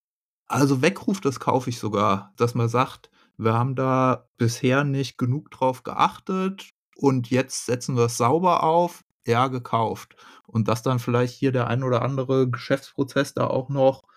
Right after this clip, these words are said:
mit digitalisiert wird, wenn man es neu aufsetzt, auch das. Aber was ich jetzt so noch nicht wahrgenommen hab, ist, dass man sagt,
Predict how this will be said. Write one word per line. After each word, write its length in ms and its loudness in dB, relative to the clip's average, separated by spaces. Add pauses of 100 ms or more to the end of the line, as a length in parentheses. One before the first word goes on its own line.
(320)
mit 380 2 (120)
digitalisiert 920 -2
wird, 200 2
wenn 120 0
man 100 -2
es 120 -8
neu 220 -2
aufsetzt, 800 -4
auch 200 -2
das. 360 -2 (480)
Aber 460 -2 (220)
was 240 -4
ich 160 -10
jetzt 400 -4
so 180 0
noch 200 0
nicht 360 0 (320)
wahrgenommen 800 -4
hab, 400 -2
ist, 340 -4
dass 200 2
man 140 -2
sagt, 240 0